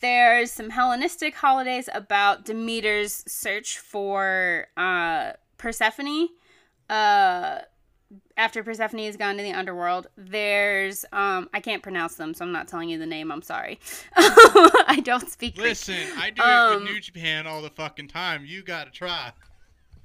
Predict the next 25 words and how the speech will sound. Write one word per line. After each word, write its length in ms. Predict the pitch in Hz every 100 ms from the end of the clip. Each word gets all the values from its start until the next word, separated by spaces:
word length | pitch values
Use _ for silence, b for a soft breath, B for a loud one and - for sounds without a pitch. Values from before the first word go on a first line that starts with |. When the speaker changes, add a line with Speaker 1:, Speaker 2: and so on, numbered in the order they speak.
| b b b b b -
Speaker 1:
Uh, 640 | 226 247 294 294 294 294 -
okay, 420 | 254 233 196 156 -
let 100 | 208
me 120 | 220
pull 200 | 226 220 185
up 120 | 131
this. 360 | 233 254 - - B B B B B B B B -
Uh, 680 | 220 220 220 226 - 349 - -
well, 200 | 247 - _ _ _
my 220 | 247 262
friend 340 | 269 311 349 330
Dan 340 | 269 247 269
runs 260 | 247 226 233
an 80 | 240
amazing 520 | 233 214 208 220 233
group 260 | 220 214 208
on 140 | 202
Facebook 460 | 208 254 - 262 -
called 220 | 214 196
Hellenist 460 | 196 190 185 190 -
Witches 520 | 277 320 349 349 359
that 160 | - 202
everyone 380 | 202 202 190
should 200 | 196 180
join. 300 | 175 156 156